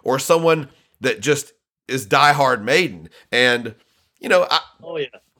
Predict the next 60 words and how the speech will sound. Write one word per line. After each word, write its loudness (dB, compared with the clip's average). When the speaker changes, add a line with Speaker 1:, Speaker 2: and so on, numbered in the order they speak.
Speaker 1:
that -2
Speaker 2:
I 0
wouldn't 0
let 0
it -6
influence -6
me. -20
That's -4
for -8
Speaker 1:
Yeah. 4
Speaker 2:
sure. -10
I -10
wouldn't -10
let -20
it, -20
but 0
it -4
did. 2
It -16
just -10
sparked -4
my -10
interest -10
even -18
more, -8
though. -18
Speaker 1:
I -2
see. 2
Speaker 2:
You 2
can, -2
you -8
can -12
tell. 2
You, -8
you've -10
read 0
the, -6
uh, -8
the -16
song 0
tracks, -8
the -14
upcoming -14
tracks, -4
Speaker 1:
I've 2
Speaker 2:
and -8
the -6
Speaker 1:
seen 2
Speaker 2:
link. 4
Speaker 1:
it, -4
but -4
yeah, 4
I've -2
seen 2
the 4
list 2
and -2
all 0
that. -2
Yeah. -4